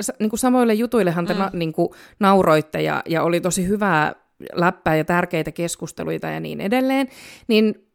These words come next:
Speaker 1: pitää ymmärtää se, että, et, ö, nainen, joka käyttää puheenvuoron, on aina uhkaavampi ja ärsyttävämpi ja,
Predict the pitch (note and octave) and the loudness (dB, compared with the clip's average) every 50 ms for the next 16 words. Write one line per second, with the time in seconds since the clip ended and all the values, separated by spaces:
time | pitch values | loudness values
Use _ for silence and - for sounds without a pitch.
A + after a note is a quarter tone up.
0 | _ - C4 B3+ B3+ A#3 A3+ A#3 B3 C4 C4+ C4 A3+ G3+ G3+ - G3 F3+ F3+ F#3+ | _ -4 -2 0 2 2 4 4 4 4 4 4 4 2 2 2 2 2 2 2
1 | - - A#3 G#3 F#3+ F#3 F3 F3 _ - F3 E3 - - _ _ _ _ - F3+ | 0 2 2 4 4 2 0 -2 _ -4 -4 -4 -4 -6 _ _ _ _ -4 -4
2 | F3 - - - _ _ _ - - F3 E3+ F3 F3 E3+ F3 G3+ A3 B3+ C4+ C4 | -4 -4 -10 -20 _ _ _ -6 -2 0 2 2 2 2 2 2 2 4 4 2
3 | A#3 G#3+ F#3 F3+ F3 E3+ - F#3 F#3+ F3+ F#3 F3+ - F3 D#3+ E3 D3+ - _ _ | 2 2 2 0 -2 -4 -4 -2 -2 0 -2 0 0 2 2 2 0 -2 _ _
4 | _ _ _ _ _ _ _ _ _ _ _ - C4 C4+ C#4 C4+ _ - F#3+ F3+ | _ _ _ _ _ _ _ _ _ _ _ 2 2 2 2 2 _ 2 2 2
5 | F3 F#3 F#3 F3+ F#3+ E3+ E3 D#3 D3+ D#3 D3+ D#3 D#3 D#3 D#3 D#3+ E3 - - A#3 | 2 0 0 0 2 2 2 0 0 0 2 2 2 2 0 -2 -2 0 0 0
6 | B3+ B3+ C4+ C#4 C#4 B3 G3 F#3 F#3+ F#3 - - - E3+ E3 D#3+ D#3+ D#3+ D#3+ D#3 | 2 2 2 4 2 2 2 2 0 0 -2 -4 -2 -2 0 0 0 0 0 0
7 | D#3 D3+ D3+ - _ _ _ _ - D#3+ D#3+ D#3+ E3 E3 D#3+ - - D3 - - | -2 -2 -2 -4 _ _ _ _ -4 -2 0 2 2 0 0 -2 -6 -8 -6 -6
8 | - C#3+ D3 C#3+ C#3+ C#3+ C#3 - D3 D3 C#3 - _ _ _ _ _ _ - - | -6 -4 -2 -2 -4 -4 -4 -6 -8 -8 -8 -12 _ _ _ _ _ _ -4 -4
9 | D#3 C#3+ C#3+ - | -2 -2 -2 -4